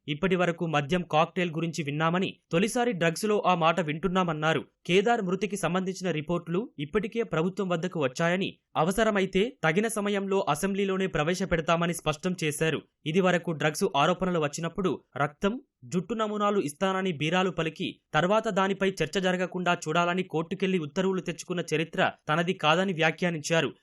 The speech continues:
కేటీఆర్, ఆయన బావమరిది ఫామ్ హౌస్ చుట్టూ ఉన్నది గంజాయి, డ్రగ్స్ బ్యాచేనని రేవంత్ రెడ్డి అన్నారు.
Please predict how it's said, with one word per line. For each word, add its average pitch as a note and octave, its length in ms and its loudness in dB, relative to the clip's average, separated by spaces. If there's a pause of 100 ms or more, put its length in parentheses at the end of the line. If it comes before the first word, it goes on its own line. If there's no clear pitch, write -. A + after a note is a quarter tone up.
(140)
కేటీఆర్, G#3 440 2 (120)
ఆయన F3+ 200 2
బావమరిది F#3 600 2
ఫామ్ F3 300 2
హౌస్ G3 160 -2
చుట్టూ G3 260 -4
ఉన్నది E3 320 -2 (280)
గంజాయి, F3 480 2 (160)
డ్రగ్స్ E3 320 -2
బ్యాచేనని F#3 580 -2 (220)
రేవంత్ E3+ 360 0
రెడ్డి F3+ 200 2
అన్నారు. E3 340 2